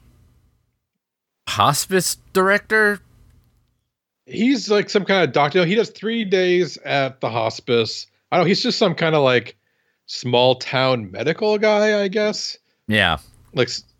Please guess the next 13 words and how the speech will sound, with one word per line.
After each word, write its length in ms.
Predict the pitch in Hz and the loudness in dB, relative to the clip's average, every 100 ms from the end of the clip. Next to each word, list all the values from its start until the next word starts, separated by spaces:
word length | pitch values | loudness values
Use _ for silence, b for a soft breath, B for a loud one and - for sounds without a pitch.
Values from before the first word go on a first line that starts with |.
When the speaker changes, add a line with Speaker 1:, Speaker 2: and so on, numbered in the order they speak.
| - | -4
Speaker 2:
M 180 | 147 147 | -2 0
D. 360 | 131 135 147 - - | 2 0 -2 -8 -4
Like, 180 | 113 120 | -2 0
when 80 | |
I 40 | 123 | 0
say 140 | 127 | 0
medical 400 | 117 110 117 117 | 0 0 2 2
guy, 320 | 113 110 110 | 2 2 2
I 40 | 107 | 0
mean, 180 | 113 107 | -4 -10
like, 220 | 98 - - | -12 -12 -8
M 240 | 104 101 | -8 -8
D. 380 | 98 98 104 | -10 -6 -6